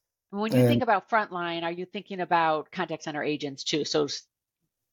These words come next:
Speaker 1: you know, frontline, because they're customer facing, they have desktops, of course, so they're a little bit different than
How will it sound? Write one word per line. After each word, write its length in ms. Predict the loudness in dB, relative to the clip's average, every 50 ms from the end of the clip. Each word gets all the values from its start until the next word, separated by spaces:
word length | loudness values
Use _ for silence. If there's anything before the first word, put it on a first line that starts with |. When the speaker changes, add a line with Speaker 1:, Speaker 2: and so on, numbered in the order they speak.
| _ _ _
Speaker 1:
you 100 | -12 -8
know, 180 | -8 -8 -8 -8 _
frontline, 640 | -2 -2 0 0 0 0 0 0 -2 -4 -6 -8 -12 -18 _ _ _ _ _ _ _ _ _ _ -10
because 240 | -6 -2 -2 -2 -2
they're 100 | -4 -2
customer 420 | 0 -2 -2 -2 -8 -10 -10 -8 -6
facing, 480 | -6 -6 -6 -6 -8 -12 -16 -16 -16 -12 _
they 100 | -10 -2
have 240 | 0 0 0 0 0
desktops, 560 | -2 -2 -2 -2 _ -8 -8 -8 -8 -12 -20
of 100 | -20 _ _
course, 280 | -8 -8 -6 -6 -8
so 120 | -10 -6 -2
they're 100 | 0 0
a 60 | 2
little 160 | 2 2 2
bit 120 | 0 -2 -6
different 320 | -6 -10 -10 -10 -14 -8
than 320 | -8 -8 -8 -8 -18 -20